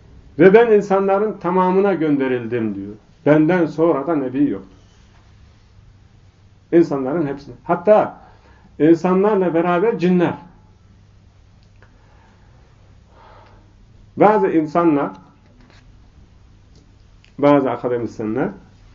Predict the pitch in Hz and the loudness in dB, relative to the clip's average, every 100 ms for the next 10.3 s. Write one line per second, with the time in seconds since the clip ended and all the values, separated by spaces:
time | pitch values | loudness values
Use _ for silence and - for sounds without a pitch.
0 | - - - - - - - - - - | -20 -20 -20 -20 -20 -20 -20 -20 -20 -20
1 | _ - 139 170 147 143 135 135 143 160 | _ -2 0 0 -2 -4 -2 0 0 -2
2 | 156 143 131 131 135 180 180 143 135 139 | -4 -4 -6 -4 -2 -4 -2 -4 -2 0
3 | 147 139 165 202 135 131 151 135 139 127 | 0 0 0 0 -2 -4 -4 -4 -6 -6
4 | 135 131 135 117 120 117 120 117 113 120 | -4 -2 -4 -6 -8 -4 -4 -4 -6 -8
5 | 151 190 - - - - 139 113 127 110 | -10 -12 -20 -20 -20 -4 -2 0 -2 -2
6 | 101 104 104 - - 135 151 156 160 151 | -8 -12 -14 -20 -14 -6 0 2 2 -2
7 | 151 143 151 160 139 113 90 - - - | -6 -4 -4 -2 -2 -2 -8 -16 -20 -20
8 | - - - _ - - _ - - - | -20 -20 -20 _ -20 -20 _ -20 -20 -20
9 | - - - - - - - 131 143 160 | -20 -20 -20 -20 -20 -20 -4 2 2 2
10 | 160 180 | 0 -2